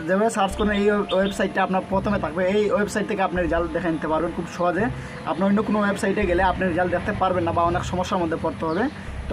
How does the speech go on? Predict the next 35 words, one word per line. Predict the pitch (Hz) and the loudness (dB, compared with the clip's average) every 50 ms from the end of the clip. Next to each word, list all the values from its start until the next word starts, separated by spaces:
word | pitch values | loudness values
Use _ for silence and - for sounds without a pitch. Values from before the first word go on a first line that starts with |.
| 170 170 | 0 0
আপনি | 160 180 196 208 208 | 2 2 2 2 2
এই | 202 | 2
ওয়েবসাইটে | 202 196 196 - 190 170 190 202 202 196 - | 2 0 0 -2 -2 0 0 -2 -2 -2 -2
ক্লিক | 190 185 190 190 | -2 -2 0 2
করে | 190 185 | 2 2
দেবেন, | 185 214 220 190 | 2 0 0 0
ঠিক | 175 185 214 | 0 0 0
আছে? | 208 269 269 262 - - - - - - - - - - 160 | 0 0 0 -2 -4 -8 -14 -14 -14 -14 -14 -10 -6 -4 -2
আমি | 165 175 180 190 | 0 2 2 2
এই | 196 196 | 4 4
ওয়েবসাইটের | 196 196 - 190 180 180 185 | 2 2 0 0 0 0 0
উপরে | 170 185 175 | 2 2 0
একটা | 175 185 180 - | 0 0 -2 -2
ক্লিক | 180 170 151 180 | -2 -2 0 0
করে | 175 175 170 | 0 0 0
দিচ্ছি। | 170 - - 226 247 330 - - - - - - - - - - - - - - - - - - - - - - - - - - - - - - - - - - - - - - - - - - - - - - - 240 240 - - - - - - - - - - - - - - - - - - - - - - - - - - - - - | -2 -4 -2 0 0 0 0 -4 -8 -8 -10 -10 -12 -14 -14 -16 -16 -16 -16 -14 -14 -14 -14 -14 -12 -12 -14 -14 -14 -14 -14 -14 -12 -10 -10 -8 -8 -8 -8 -8 -8 -8 -8 -10 -10 -12 -14 -14 -14 -12 -12 -12 -12 -12 -12 -12 -12 -12 -12 -12 -14 -12 -10 -10 -8 -8 -8 -8 -8 -8 -10 -10 -12 -12 -14 -14 -14 -14 -14 -14 -14 -14 -10 -4
তো | - 170 180 | -2 2 2
এটা | 196 240 | 4 4
উপরে | 247 247 247 226 | 4 4 4 2
ক্লিক | 240 - - | 0 0 2
করার | 240 247 240 196 | 2 2 2 2
পর | 247 220 214 | 2 2 2
আপনার | 214 226 202 220 | 2 0 0 0
সামনে | 202 196 202 208 | 2 2 2 2
এরকম | 208 208 202 196 | 2 2 2 2
ইন্টারফেস | 196 190 190 196 190 - | 2 2 2 0 0 0
চলে | 190 180 185 185 | 2 2 2 2
আসবে। | 190 202 202 196 | 2 2 0 0
তো | 180 | 0
আপনারা | 160 175 180 170 | 0 0 0 0
দে-, | 170 165 170 165 170 160 170 | 2 2 2 0 0 -2 -2
দেখতে | - - 196 165 | -2 -2 -2 0
পাচ্ছেন, | 170 165 - 233 214 - | 0 0 0 0 0 0
তো | 180 170 175 175 180 196 | 2 2 2 2 2 2
এই | 202 | 2